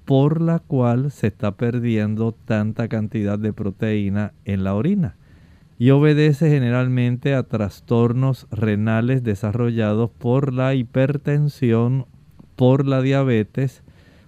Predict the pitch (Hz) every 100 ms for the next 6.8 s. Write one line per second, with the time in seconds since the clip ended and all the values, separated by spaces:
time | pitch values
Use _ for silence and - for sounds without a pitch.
0 | - 135 156 165 156 139 135 151 160 160
1 | 151 - _ - - 117 139 139 147 143
2 | 135 120 123 131 110 - 98 92 101 95
3 | 110 123 127 131 131 - - 113 117 113
4 | 113 - 110 104 104 120 120 - 135 135
5 | 131 123 120 107 - 107 98 110 120 127
6 | 117 127 131 127 110 117 127